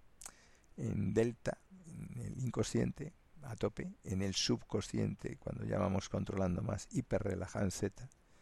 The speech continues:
hasta los siete años, según Braille,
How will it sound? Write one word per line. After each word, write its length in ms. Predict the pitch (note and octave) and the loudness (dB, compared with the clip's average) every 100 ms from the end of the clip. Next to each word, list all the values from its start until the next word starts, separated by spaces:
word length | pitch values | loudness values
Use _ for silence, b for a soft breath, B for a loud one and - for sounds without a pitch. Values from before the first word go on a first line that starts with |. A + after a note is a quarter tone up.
| b b b b b b | b b b b b b
hasta 300 | - - - | -10 -6 -4
los 180 | - G2+ | -4 -2
siete 400 | - G#2+ F#2+ F#2 | 2 4 6 6
años, 400 | F#2 A#2 C3 - - - | 4 4 -2 -10 -16 -18
según 440 | - - A2 G#2 G#2+ | -12 -8 -6 -4 0
Braille, 300 | G2+ G2 | 2 2